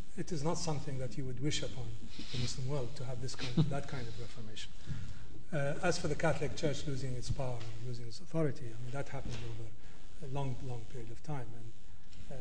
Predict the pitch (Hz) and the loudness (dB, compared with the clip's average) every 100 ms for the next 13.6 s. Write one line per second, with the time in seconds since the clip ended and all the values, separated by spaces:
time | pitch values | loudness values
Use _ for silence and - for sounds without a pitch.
0 | 123 123 - 151 131 131 123 - - - | 0 0 0 0 0 0 0 0 0 0
1 | - 139 123 143 - 156 - - 143 131 | 0 0 0 0 2 2 2 2 2 2
2 | 147 131 127 143 127 113 120 143 147 123 | 2 2 0 0 0 0 0 0 0 0
3 | - - - - - - 139 131 143 131 | 0 0 2 2 0 0 0 0 0 0
4 | 143 156 135 113 117 113 - - - 120 | 2 2 2 0 0 0 0 -2 0 0
5 | 117 - - - 120 - - - - - | 0 0 0 0 0 0 0 0 0 0
6 | 127 117 - - - - 147 139 131 120 | 0 -2 0 0 0 0 0 2 0 0
7 | 127 - - 135 117 - 143 135 147 117 | 0 0 0 0 0 0 0 0 2 2
8 | - 110 151 175 - - - 190 190 - | 2 2 2 2 0 2 6 8 8 6
9 | - - 151 190 175 160 214 220 165 131 | 4 2 2 2 2 4 6 6 4 0
10 | - 139 127 120 - - - - - - | 0 0 0 0 -2 -2 -2 -2 -2 0
11 | 185 185 160 151 147 175 165 139 110 - | 2 2 2 2 2 2 2 2 0 0
12 | - - - - 139 127 127 - 120 110 | 0 0 0 0 0 0 0 0 0 0
13 | 143 131 135 - 139 123 | 0 0 0 0 0 0